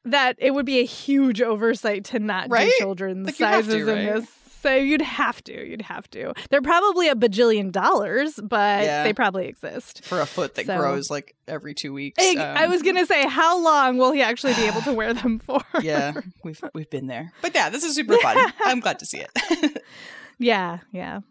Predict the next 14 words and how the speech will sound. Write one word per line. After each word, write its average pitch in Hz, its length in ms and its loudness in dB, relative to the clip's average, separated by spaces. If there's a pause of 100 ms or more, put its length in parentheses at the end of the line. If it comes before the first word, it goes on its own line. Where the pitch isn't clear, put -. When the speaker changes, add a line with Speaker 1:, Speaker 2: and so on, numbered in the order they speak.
(1120)
Speaker 2:
So, - 220 -18 (460)
all 233 80 -2
right, 254 260 -2
well, 185 320 -2
shall 190 240 -4
I 196 80 -2
tell 180 180 -6
us 196 140 -8
about 185 160 -10
our 180 80 -8
next 180 200 -12
sponsor? 185 360 -12 (840)
Speaker 1:
Do 302 180 0
it. 190 100 -4